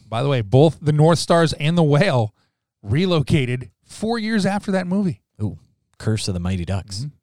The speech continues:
Speaker 1: I think the movie came out in ninety-three.
Speaker 2: Yeah, maybe.
Speaker 1: Yeah.
Speaker 2: Um,
Speaker 1: A
Speaker 2: this
Speaker 1: kid, I was a teenager. God.
Speaker 2: The question, uh, about Andrei Svechnikov scoring at least two more hat tricks
Speaker 1: I
Speaker 2: this
Speaker 1: wanna,
Speaker 2: season.
Speaker 1: God, I wanna take that.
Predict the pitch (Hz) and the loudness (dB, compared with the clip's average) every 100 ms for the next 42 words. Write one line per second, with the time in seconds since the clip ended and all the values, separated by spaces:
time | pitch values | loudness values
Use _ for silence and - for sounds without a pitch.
0 | - 113 147 131 135 147 - 156 156 131 | -16 -12 -10 -6 -6 -6 -6 -8 -8 -8
1 | 120 151 139 - 135 220 _ _ _ _ | -10 -8 -10 -12 -12 -12 _ _ _ _
2 | _ _ _ _ _ _ _ _ _ - | _ _ _ _ _ _ _ _ _ -8
3 | 101 90 _ 92 90 82 - _ 104 92 | -6 -8 _ -12 -10 -10 -12 _ -20 -20
4 | _ _ _ - 101 101 98 95 - _ | _ _ _ -8 -2 0 -2 -4 -8 _
5 | _ _ 95 104 139 117 90 82 - 117 | _ _ -16 -8 -6 -6 -8 -12 -12 -12
6 | 92 85 - _ 101 - - - _ 107 | -12 -16 -20 _ -18 -18 -20 -20 _ -12
7 | - 131 127 - 104 160 170 - 92 90 | -2 0 0 -2 -4 -4 -8 -8 -6 -4
8 | 87 92 92 90 90 - 110 - 101 101 | -4 -2 -4 -4 -6 -6 -6 -8 -6 -4
9 | 101 - 120 104 98 95 107 - - 214 | -4 -6 -4 -4 -4 -4 -4 -4 -2 0
10 | 95 107 - 101 90 - 180 - 110 127 | -2 -4 -6 -12 -14 -14 -12 -12 -10 -10
11 | 117 - 120 113 104 98 98 - 117 - | -12 -14 -16 -14 -16 -18 -14 -10 -10 -12
12 | 110 110 110 | -12 -10 -12